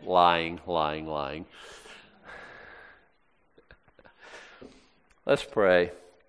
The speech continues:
There's a wonderful section of Scripture, Father. I don't know that I did it justice. I don't think I ever do, but it's wonderful the things that you have prepared for those who love you.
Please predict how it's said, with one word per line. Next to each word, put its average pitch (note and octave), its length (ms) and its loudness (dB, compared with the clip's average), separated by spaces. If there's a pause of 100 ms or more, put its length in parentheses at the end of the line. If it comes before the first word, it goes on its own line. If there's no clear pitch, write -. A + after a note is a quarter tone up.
(640)
There's C3+ 180 -4
a B2+ 40 -4
wonderful D3+ 360 2
section C3 480 0
of G2+ 80 -8
Scripture, C3+ 460 -4
Father. F#2 580 0 (840)
I B2 40 -4
don't B2 160 0
know A2 180 2
that G#2 60 4
I G2+ 80 4
did G#2+ 180 -6
it - 160 -14
justice. F#2+ 560 -4
I G#2 80 0
don't G#2 240 -6
think G2 220 -8
I F2+ 100 0
ever E2+ 220 -2
do, D#2 280 -10
but D#2+ 460 -10 (1800)
it's A2 200 -12
wonderful D3 460 -2
the A2 120 -10
things A#2+ 260 -4
that G#2+ 100 -12
you G#2+ 140 -8
have A2 440 4 (320)
prepared G#2+ 800 -2 (160)
for - 120 -14
those G2+ 300 -6
who G2 120 -14
love G2 340 -4
you. D2 260 -14